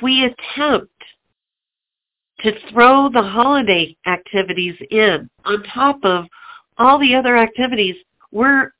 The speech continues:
attempting to do all day long, every other day of the year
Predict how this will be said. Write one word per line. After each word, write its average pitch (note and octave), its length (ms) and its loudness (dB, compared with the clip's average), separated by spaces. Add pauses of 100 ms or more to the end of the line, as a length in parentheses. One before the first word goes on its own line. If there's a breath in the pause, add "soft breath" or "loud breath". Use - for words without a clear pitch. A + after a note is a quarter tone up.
(120)
attempting A3 680 -6
to - 200 -18
do G#3 440 2
all G#3+ 200 2
day G#3+ 180 2
long, G3 300 0 (120)
every G3+ 460 -2
other A#3+ 300 0
day E3 260 -2
of C3 100 -14
the D#3+ 100 -12
year C3+ 300 -10